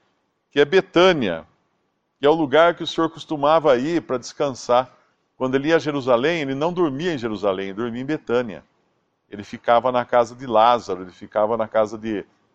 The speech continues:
de Marta e Maria, e era ali que ele encontrava repouso, era ali que ele encontrava companhia, era ali que ele encontrava pessoas que o amavam.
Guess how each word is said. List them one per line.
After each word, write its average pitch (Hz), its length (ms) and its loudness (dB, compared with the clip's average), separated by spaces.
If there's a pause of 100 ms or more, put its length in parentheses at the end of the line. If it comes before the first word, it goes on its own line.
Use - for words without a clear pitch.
de 95 60 -16
Marta 113 500 2
e 104 40 -6
Maria, 104 540 -2 (680)
e 110 100 -4
era 117 160 4
ali 117 180 -2
que - 100 -10
ele 135 80 -6
encontrava 113 560 0
repouso, 120 680 -4
era 104 140 0
ali 117 160 -6
que - 80 -16
ele 120 80 -10
encontrava 110 520 -2
companhia, 110 800 -4 (400)
era 110 180 2
ali 117 180 -2
que 131 100 -14
ele 123 80 -6
encontrava 120 400 2
pessoas 127 560 -2
que - 120 -6
o 139 60 6
amavam. 120 560 2